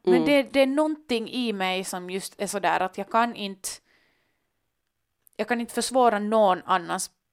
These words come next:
Speaker 1: position.
Speaker 2: Mm. Man vill inte lämna andra i sticket om man har en hög arbetsmoral. Och, och det är kanske någonting på gott och ont som du har fått i modersmjölken.
Speaker 1: Mm.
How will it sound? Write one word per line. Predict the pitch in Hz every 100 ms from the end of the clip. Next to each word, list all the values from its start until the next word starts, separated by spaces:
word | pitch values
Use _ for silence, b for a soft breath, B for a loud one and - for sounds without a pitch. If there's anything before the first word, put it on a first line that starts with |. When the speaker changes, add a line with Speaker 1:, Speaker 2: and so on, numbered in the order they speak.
| _ _ _
Speaker 1:
position. | 196 190 185 - 185 214 202
Speaker 2:
Mm. | 180 185 _ _ _ -
Man | 202
vill | 208 196
inte | 190
lämna | 233 208
andra | 139 214 175
i | 160
sticket | - 180 - 151 151
om | - 156
man | 151
har | 151 160
en | 147 143
hög | 160 156 135 -
arbetsmoral. | 156 151 - 110 - 143 131 113 110 - _
Och, | - -
och | 190
det | 175 202 240
är |
kanske | 214 160 147 - 151
någonting | - 175 165 - 147
på | 165
gott | 180 208 -
och | 180 202
ont | 156 -
som | - 147
du | 147
har | 151 147
fått | 127 -
i |
modersmjölken. | 143 135 120 - - - - -
Speaker 1:
Mm. | 190 190